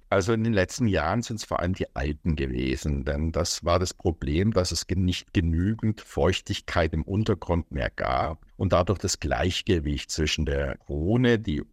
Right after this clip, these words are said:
oberirdisch verdunstet, und der Wurzel nicht mehr gegeben war. Oben gab's Stress und Teile der Krone sind ausgefallen, die Blätter sind ausgefallen. Das hat sehr viele alte Bäume getroffen,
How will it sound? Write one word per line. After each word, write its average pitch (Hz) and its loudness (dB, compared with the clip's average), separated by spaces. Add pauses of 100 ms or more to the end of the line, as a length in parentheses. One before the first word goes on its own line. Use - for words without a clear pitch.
oberirdisch 90 0
verdunstet, 113 -2 (200)
und 107 0 (100)
der 80 2
Wurzel 78 -4
nicht 76 -2
mehr 69 -2
gegeben 65 -6
war. 58 -4 (240)
Oben 101 -2 (160)
gab's - 0
Stress - 0
und 95 -2
Teile 80 0
der 73 -2
Krone 82 -2
sind - -4
ausgefallen, 82 0
die 78 -2
Blätter - -2
sind - -4
ausgefallen. 71 -4
Das 82 0
hat - -4
sehr 87 0
viele 82 -2
alte 76 -2
Bäume 71 -2
getroffen, 71 -2